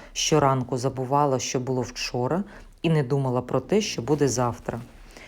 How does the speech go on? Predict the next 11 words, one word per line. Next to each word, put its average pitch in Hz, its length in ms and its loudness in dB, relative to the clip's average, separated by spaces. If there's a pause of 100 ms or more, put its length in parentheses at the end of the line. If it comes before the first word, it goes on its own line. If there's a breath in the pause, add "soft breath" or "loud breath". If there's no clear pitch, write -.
(100)
Я 147 200 2
намагалася 143 680 4
жити 143 280 -2
сьогодні. 131 680 -2 (480 loud breath)
Я 143 180 4
дослухалася 139 760 0
до 139 120 2
поради 143 500 2
однієї 135 500 0
літньої 131 420 -2
жінки, 175 520 2